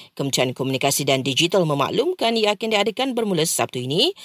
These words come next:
dua puluh sembilan April, dimulakan dengan Kedah. Sementara itu, Perdana Menteri nafi dakwaan mengatakan pemilihan tiga negeri pembangkang,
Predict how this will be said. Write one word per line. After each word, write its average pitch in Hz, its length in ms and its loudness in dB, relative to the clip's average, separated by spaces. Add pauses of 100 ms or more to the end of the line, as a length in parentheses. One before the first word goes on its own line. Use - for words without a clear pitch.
(240)
dua 135 80 -4
puluh 131 160 0
sembilan 131 400 -2
April, 190 400 2
dimulakan 185 480 0
dengan 320 240 -2
Kedah. - 640 -4 (640)
Sementara 135 320 2
itu, 165 160 2
Perdana 151 240 0
Menteri 139 400 2
nafi 143 240 0
dakwaan 139 400 2
mengatakan 143 480 -2
pemilihan 143 400 -2
tiga 196 240 0
negeri 139 320 0
pembangkang, 135 720 0